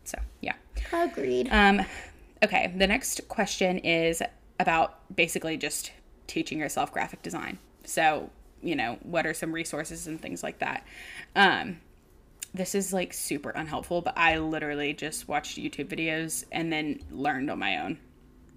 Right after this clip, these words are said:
Speaker 2: Yep.
Speaker 1: So,
Speaker 2: Um,
Speaker 1: like,
Speaker 2: for me
Speaker 1: practiced is what I mean by learn on my own.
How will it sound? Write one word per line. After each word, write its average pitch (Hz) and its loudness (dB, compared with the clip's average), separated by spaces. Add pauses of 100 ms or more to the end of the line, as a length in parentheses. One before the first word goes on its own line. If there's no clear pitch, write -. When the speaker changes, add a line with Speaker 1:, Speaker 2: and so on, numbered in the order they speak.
(380)
Speaker 2:
Yep. - 2
Speaker 1:
So, - -10 (480)
Speaker 2:
Um, 262 10
Speaker 1:
like, 214 8
Speaker 2:
for 302 8
me 302 6 (120)
Speaker 1:
practiced 339 2
is 175 2
what 156 6
I - 4
mean 131 0
by 110 2
learn 101 -2
on 95 -4
my 120 0
own. 190 0